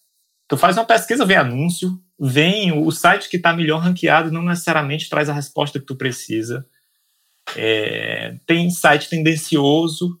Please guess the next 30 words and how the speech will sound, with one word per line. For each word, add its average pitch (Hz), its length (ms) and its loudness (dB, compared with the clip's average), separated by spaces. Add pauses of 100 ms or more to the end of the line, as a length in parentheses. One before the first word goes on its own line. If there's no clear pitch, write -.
né, 139 320 0
ele 139 160 0
tá 143 320 0
te 139 600 -4
guiando 147 500 0
por 147 140 -4
um 143 120 -2
caminho, 180 720 -2 (540)
porque 147 220 0
ele 143 120 2
tem 156 220 -2
um 151 80 -2
interesse 135 480 2
ali 123 160 0
de 127 100 -4
vender 117 640 -2 (420)
um - 60 -12
determinado 117 460 -2
serviço 113 360 -4
ou 110 60 -14
produto. 110 460 -6 (1040)
Então, 135 500 0 (880)
hoje 160 220 6
a 180 40 4
gente 170 240 -2
utiliza 160 380 2
realmente 160 600 -2
como 131 220 -4
um 139 60 0
assistente 135 720 -6